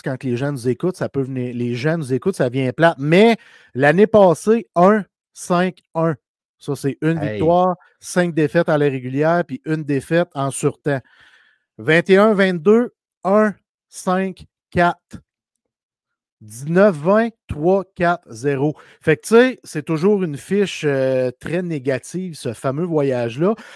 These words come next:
Speaker 1: alors que ça doit servir pour nous rapprocher, pour se rallier. Tu sais, t'as, t'as pas d'enfants, les, les plus vieux, les vétérans, ils restent avec le groupe plus longtemps,
Speaker 2: Ouais.
Speaker 1: on écoute plus de vidéos parce qu'on a juste ça à faire, puis tout, puis on développe une chimie d'équipe. Fait que je comprends pas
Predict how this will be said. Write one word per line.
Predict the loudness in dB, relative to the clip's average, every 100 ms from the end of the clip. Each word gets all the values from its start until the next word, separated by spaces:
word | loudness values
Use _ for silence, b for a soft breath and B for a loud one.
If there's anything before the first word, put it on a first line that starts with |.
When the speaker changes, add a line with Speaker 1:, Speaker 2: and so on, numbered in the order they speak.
| B
Speaker 1:
alors | 0 4 6 6 2
que | -4
ça | -2 -2
doit | 0 2 4 4 2 -4 _
servir | -12 -2 -2 0 -2 -2
pour | -6 -4
nous | -4
rapprocher, | -2 -4 -4 -4 -4 -4 -10
pour | -10 -10
se | -4
rallier. | -2 -2 -2 -2 -2 -4 -6
Tu | B B B
sais, | 0 2
t'as, | 4 4 2
t'as | -4
pas | 2 2
d'enfants, | 2 2 0 -2 -2 -2
les, | -2 -2
les | -2 -2 -2
plus | -4 -6
vieux, | -4 -2 0
les | -2
vétérans, | -2 -2 -4 -2 -4
ils | -4 -4
restent | -4 -4 -4
avec | -4 -2
le | -2
groupe | -2 -4
plus | -2 0
longtemps, | 2 0 -2 -2 -2 -4 B B
Speaker 2:
Ouais. | -6 -4
Speaker 1:
on |
écoute | 0 0 0
plus | 6 6 8
de | 4
vidéos | 4 4 6 8 6
parce | 0 -6
qu'on | -4 -4
a |
juste | -2 -4 -2
ça | -2 0
à |
faire, | 2 2 2
puis | -2
tout, | -4 -4 B B B _
puis | 2
on | 2
développe | 2 2 0 0
une | -4
chimie | -8 -8 -4
d'équipe. | -2 -2 -4
Fait | -4
que | -10
je | -6
comprends | -2 0 0 0
pas | 0 0 0